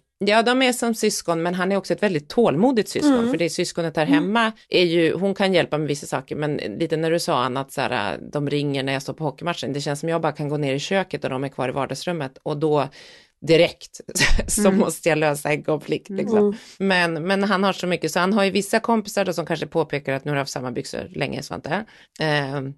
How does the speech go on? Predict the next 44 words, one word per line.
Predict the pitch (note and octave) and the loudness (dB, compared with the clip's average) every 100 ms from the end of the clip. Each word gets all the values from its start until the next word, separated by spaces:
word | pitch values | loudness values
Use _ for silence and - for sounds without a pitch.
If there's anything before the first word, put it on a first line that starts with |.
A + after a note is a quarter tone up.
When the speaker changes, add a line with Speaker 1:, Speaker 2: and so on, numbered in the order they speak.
| _ | _
Speaker 1:
och | F3 | -4
sen | E3 E3 | -2 0
har | F#3 | 0
han | D#3+ E3 | 0 0
ju | |
också | D#3+ - F3 | 0 -2 0
hjälp | G3+ E3+ - | 2 2 0
av | - G#2+ | -6 -6
dem, | B2+ | 0
så | A3 | 6
Speaker 2:
Mm. | G#3 | 6
Speaker 1:
att | G#3+ | 6
det | |
är | F#3 | 2
ju | E3 | 2
liksom, | D3 - C#3+ - - - | -2 -4 -6 -6 -8 -4
Speaker 2:
Mm. | G#3+ G3+ G#3 - - | 2 4 4 -2 -6
Speaker 1:
men, | E3 D#3 | -6 -6
men | - E3 D#3+ | -6 -8 -4
det | |
är | E3+ D#3+ | -2 -2
ju | D#3 D3 - - A3 G#3+ - | -4 -4 -6 -12 -18 -8 -6
att | E3+ | -2
Speaker 3:
Men | E3+ | 0
det | |
Speaker 1:
märka | E3+ - | 0 -2
av | - F3 C#3+ | 0 2 0
sitt | C#3+ - | -6 -8
utanförskap, | C#3 C#3+ C#3 - - - - | -6 -6 -6 -6 -2 -2 -2
liksom, | - B3+ A#3+ | -2 2 4
Speaker 3:
Det | C#4 | 4
är | D4+ | 4
Speaker 1:
lite, | C#4 A3+ | 2 2
Speaker 3:
ju, | |
Speaker 1:
det | - | 0
gör | G3+ F#3+ | -2 -2
ju | |
Svante | - - - | -4 -10 -12
mer. | - - - | -14 -16 -16
Speaker 3:
vissa | C4 C4+ - E4 | -4 -2 2 2
saker | D#4+ A3+ - G3 | 2 0 0 -4
är | F3 | -2
man | F3+ | 0
ju | F3+ F3 | 0 0